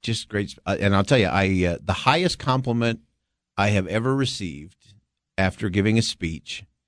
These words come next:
uh, was up in Seattle, Washington. It was a big leadership summit.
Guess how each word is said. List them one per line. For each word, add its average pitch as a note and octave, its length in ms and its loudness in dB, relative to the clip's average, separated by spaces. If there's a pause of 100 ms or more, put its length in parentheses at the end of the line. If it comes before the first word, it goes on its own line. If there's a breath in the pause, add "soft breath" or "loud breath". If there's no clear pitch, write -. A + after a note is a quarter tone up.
(460)
uh, E2+ 360 -4
was F2+ 240 -8
up F#2+ 160 -4
in A2 100 -2
Seattle, G2 380 0
Washington. E2 760 -8 (240)
It F2 60 -8
was F2 200 -6
a D#2+ 40 -12
big G2 280 0
leadership F#2+ 500 -2
summit. E2+ 420 -8